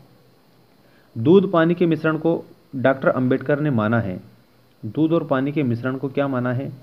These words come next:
डॉक्टर अंबेडकर जी ने? तो आपको भाईचारा याद रखना है, दूध और पानी के मिश्रण को। जिस प्रकार से दूध में पानी मिला दिया जाए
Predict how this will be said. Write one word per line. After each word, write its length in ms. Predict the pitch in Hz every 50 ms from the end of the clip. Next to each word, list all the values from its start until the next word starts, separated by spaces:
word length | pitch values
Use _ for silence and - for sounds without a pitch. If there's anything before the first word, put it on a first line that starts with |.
| - - _ _ - - - _ _ _ _ -
डॉक्टर 300 | 110 123 123 117 - 151
अंबेडकर 560 | - - - 117 113 123 123 - - 131 127
जी 120 | 120 127 135
ने? 200 | 139 151 170 180 - - - - _ _ -
तो 60 | -
आपको 380 | - - 113 113 117 117 - 135
भाईचारा 500 | 120 104 110 113 120 117 123 117 120 123
याद 220 | 120 117 113 117
रखना 300 | 113 107 - 117 113 113
है, 160 | 98 90 95 110 - - - - _ - _ - - - -
दूध 220 | 107 120 131 131
और 100 | 139 135
पानी 280 | 135 - 120 113 117 117
के 80 | 131 123
मिश्रण 300 | 117 113 117 113 110 104
को। 100 | - 95
जिस 160 | 127 160 160
प्रकार 300 | - 151 135 143 139 139
से 320 | 135 - 160 170 185 - - - - - - _ _ _ _ _ _ _ _ _ -
दूध 240 | 117 107 139 165 170
में 140 | 165 190 190
पानी 300 | 190 147 139 147 180 190
मिला 220 | 180 175 165 165
दिया 220 | 160 156 170 170 170
जाए 260 | 151 156 147 127 95